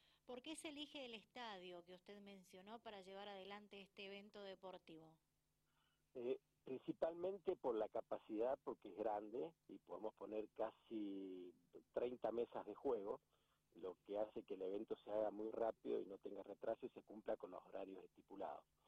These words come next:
Speaker 2: Realmente es, es un estadio muy lindo, eh, debe ser de los más grandes de, de, de la Argentina, de, de los que yo recuerdo y conozco, ¿no es cierto? Así que, bueno, eh, en esta oportunidad tenemos este marco espectacular de este estadio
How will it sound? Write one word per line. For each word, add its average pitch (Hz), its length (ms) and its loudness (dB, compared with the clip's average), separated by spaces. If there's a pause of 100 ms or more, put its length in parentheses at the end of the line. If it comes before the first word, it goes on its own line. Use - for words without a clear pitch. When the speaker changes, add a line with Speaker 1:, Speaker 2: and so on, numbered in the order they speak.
(440)
Speaker 2:
Realmente 110 640 2
es, 98 120 -8
es - 240 -10
un 107 140 -8
estadio 104 640 0
muy 98 200 -4
lindo, 127 540 2 (360)
eh, 82 460 -8
debe 90 200 -4
ser 95 260 -8
de 92 80 -12
los - 160 -12
más 92 160 -6
grandes 95 480 -4 (100)
de, 90 80 -14
de, 87 420 -10
de 87 100 -14
la 92 80 -2
Argentina, 98 520 -2 (480)
de, 95 140 -8 (260)
de 98 80 -6
los - 140 -6
que - 140 -12
yo 107 140 2
recuerdo 107 680 6
y 92 120 -4
conozco, 107 720 2
¿no - 60 -20
es - 80 -20
cierto? - 340 -14 (460)
Así 104 320 -6
que, 117 220 8
bueno, 135 340 8
eh, 120 260 8
en 127 100 8
esta - 180 8
oportunidad 151 640 6
tenemos 131 320 4
este 123 220 4
marco 127 680 6
espectacular 101 720 0
de 95 80 -6
este - 140 -8
estadio 196 580 2